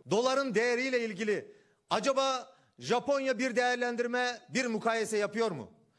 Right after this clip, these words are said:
Acaba Japon ekonomisi, yahu nasıl başarısız bir, bir ekonomiyiz diyerek yüz on dört lira olan yen dolar kurunu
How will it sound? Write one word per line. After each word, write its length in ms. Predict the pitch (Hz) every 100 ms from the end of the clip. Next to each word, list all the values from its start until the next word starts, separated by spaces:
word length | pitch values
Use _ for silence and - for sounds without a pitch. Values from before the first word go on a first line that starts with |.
| _ _ -
Acaba 400 | 240 277 277 269
Japon 340 | 247 247 277
ekonomisi, 720 | 269 269 254 262 - 269 180 - _
yahu 500 | 143 240 269 269 254 - - _
nasıl 400 | 196 277 285 254
başarısız 540 | 254 - 254 247 254
bir, 180 | 226 233 254 -
bir 160 | 165 247
ekonomiyiz 600 | 240 226 240 247 262 208
diyerek 400 | 233 247 208 - - _ _ _ _ _
yüz 260 | - 254 226
on 220 | 277 294
dört 260 | 277 254 214
lira 380 | 254 262 240 220 -
olan 360 | 214 247 233 254 254 _ _ _ _ _
yen 460 | 131 254 269 240
dolar 380 | 160 233 269 262
kurunu 480 | 247 247 233 208 117